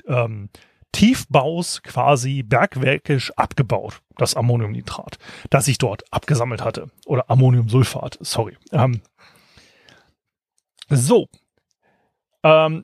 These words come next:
das Ganze machte man in Gebäude hundertzehn, das war hunderteinundsechzig Meter lang und einunddreißig Meter breit, aus Holz gebaut. Und, äh, das Ganze ruhte dann auf einer fünf Meter hohen Stützmauer aus Stahlbeton. Dort hat man dann halt diese gesättigte Lösung durch eine Rohrleitung reingepumpt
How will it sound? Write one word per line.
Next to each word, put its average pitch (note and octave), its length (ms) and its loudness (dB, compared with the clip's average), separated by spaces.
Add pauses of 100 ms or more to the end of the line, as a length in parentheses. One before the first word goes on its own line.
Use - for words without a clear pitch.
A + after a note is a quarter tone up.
das - 180 0
Ganze G#3 300 2
machte D#3+ 300 -4
man C3+ 160 -6
in B2+ 80 -4
Gebäude A#2 340 -4
hundertzehn, B2 560 -2
das F3+ 160 -2
war B2+ 140 0
hunderteinundsechzig D3+ 1000 -2
Meter B2+ 240 -4
lang E3 340 -2
und - 140 -14
einunddreißig C3 560 -2
Meter G#2 220 -8
breit, D3+ 500 0
aus D3 340 2
Holz D4+ 280 2
gebaut. E3+ 480 -2 (640)
Und, D#3 680 -2
äh, D3+ 300 4
das D3+ 220 -6
Ganze D3+ 440 2 (500)
ruhte E3+ 300 2
dann C#3+ 160 4
auf D3 140 -4
einer B2+ 160 -2
fünf - 240 -2
Meter C3 240 -2
hohen A#2 160 -2
Stützmauer A2+ 720 -4
aus A#2 340 -8
Stahlbeton. - 600 -8 (440)
Dort - 220 2
hat F3 120 0
man D3+ 120 2
dann C#3+ 140 0
halt C3 200 2
diese A#2+ 160 -2
gesättigte B2+ 480 0
Lösung C4 500 0
durch - 220 -6
eine B2 160 -6
Rohrleitung B3 580 0
reingepumpt C#4 720 -6